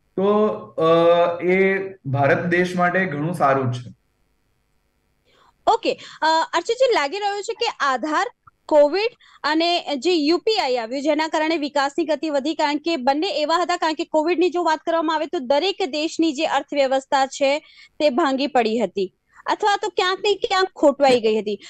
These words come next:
Speaker 2: We feel that કે આ જે ત્રણ વસ્તુ છે તેને આફતને અવસરમાં પલટીને મૂકી દીધી છે, કારણ કે દરેક વ્યક્તિ માટે, દરેક દેશ માટે આફત હતી, પરંતુ ભારત દેશની વાત કરવામાં આવે તો ભારત દેશે આફતને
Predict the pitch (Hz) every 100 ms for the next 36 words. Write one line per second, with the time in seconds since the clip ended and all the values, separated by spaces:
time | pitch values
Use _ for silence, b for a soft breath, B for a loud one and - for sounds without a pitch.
0 | B - 392 427 381 494 554 - - 302
1 | 370 480 480 359 359 339 - 330 320 359
2 | 339 349 - 262 - 339 359 - 226 -
3 | 285 320 294 277 302 294 254 277 254 254
4 | 247 277 277 277 277 254 269 320 302 311
5 | - 339 330 311 330 269 285 320 - 254
6 | 294 359 330 311 320 285 - 339 262 262
7 | 359 B B - 302 294 320 - _ -
8 | 294 262 285 302 311 - 330 262 269 -
9 | 277 277 269 269 _ _ 285 330 262 254
10 | 247 269 285 330 320 233 226 285 311